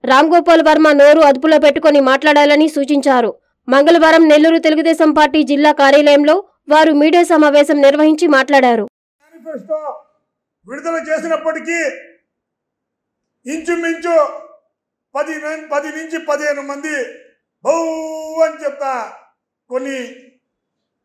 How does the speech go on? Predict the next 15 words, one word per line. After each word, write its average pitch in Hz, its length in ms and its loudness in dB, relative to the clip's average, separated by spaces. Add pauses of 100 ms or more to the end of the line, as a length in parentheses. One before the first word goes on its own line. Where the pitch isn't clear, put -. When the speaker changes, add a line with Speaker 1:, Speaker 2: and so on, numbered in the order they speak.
(400)
Speaker 2:
మంత్రుల 302 380 -6
రూపంలో 269 600 -6
వచ్చి 254 220 -10
బయటపడ్డారు. 202 600 -12 (1900)
ఏం 330 140 -4 (120)
పడితే 320 220 -4
అది 320 160 -2
మాట్లాడుతున్నారు. 311 880 -8 (800)
వాళ్ళు 302 760 -2 (440)
ఈ 285 60 -16
యొక్క 320 220 -6
మేనిఫెస్టో 320 1080 -4 (320)
వల్ల 302 240 -6
వాళ్ళ 302 360 -2
ప్రభుత్వం 277 560 -8